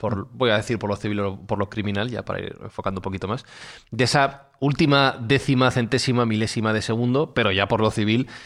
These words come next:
que lleva a desarrollar mejores motores, mejores compuestos, hemos hablado de motores en el episodio anterior, eh, la mejor aerodinámica, todas las ideas que pueden revolucionar. Nada de eso en la práctica se acaba trasladando a la calle.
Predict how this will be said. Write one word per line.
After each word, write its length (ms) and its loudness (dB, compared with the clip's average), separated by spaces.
que 260 -2
lleva 480 4
a 60 4
desarrollar 560 2
mejores 380 -2
motores, 340 0
mejores 320 0
compuestos, 480 -2
hemos 160 -4
hablado 300 0
de 60 -2
motores 360 -6
en 60 -6
el 80 -4
episodio 260 -6
anterior, 380 0
eh, 160 -2
la 120 4
mejor 260 0
aerodinámica, 760 4
todas 220 2
las 160 0
ideas 240 2
que 100 -2
pueden 140 0
revolucionar. 380 -2
Nada 460 2
de 160 2
eso 180 0
en 60 2
la 120 2
práctica 360 -2
se 80 -4
acaba 200 -4
trasladando 360 -4
a 40 -6
la 60 -8
calle. 240 -12